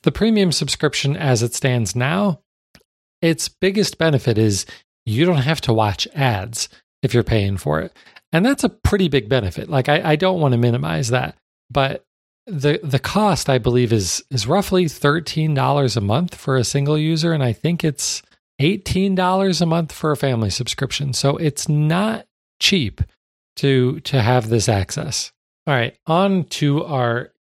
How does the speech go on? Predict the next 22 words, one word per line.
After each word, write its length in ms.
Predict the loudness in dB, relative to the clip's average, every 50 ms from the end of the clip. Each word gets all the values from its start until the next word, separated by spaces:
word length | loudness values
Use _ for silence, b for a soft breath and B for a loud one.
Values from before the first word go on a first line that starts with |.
| _ -4
gaming 440 | -2 0 0 2 2 0 0 0
news 360 | -2 -2 -2 -2 -2 -4 -4 -2
this 260 | -2 -2 -2 0 -2
week, 300 | -2 -2 -2 -4 -10 -12 -6
and 400 | -2 0 0 2 0 0 -2 0
there's 320 | 0 0 0 0 -2 -2
a 100 | -2 -4 -4 -4 _
fair 300 | -10 -4 0 2 2 2
amount 300 | 2 2 2 2 2 0
of 100 | 0 -2
it. 160 | -6 -10 -14 _ _ _ _ _
So 420 | -4 0 2 4 4 2 0 -4 _ _ _ _ _ _ _ _ _ 0
let's 180 | 0 0 2
start 680 | 0 -2 -2 -2 -2 -2 0 0 2 2 0 -2 -4 -4
with 380 | 0 0 2 2 0 -2 -8 -18 _ _ _ _ _ _
two 460 | -6 -2 0 2 2 2 2 2 0 -2
related 720 | -2 0 0 2 2 2 2 2 4 4 4 2 0 0
stories. 560 | -2 0 2 2 2 2 0 -4 -4 -4 -4 0
The 140 | 0 -2
first 360 | 0 2 2 2 2 2 2 0
one 180 | 0 0 0
is, 520 | -2 -2 -2 0 0 0 0 -2 -4 -6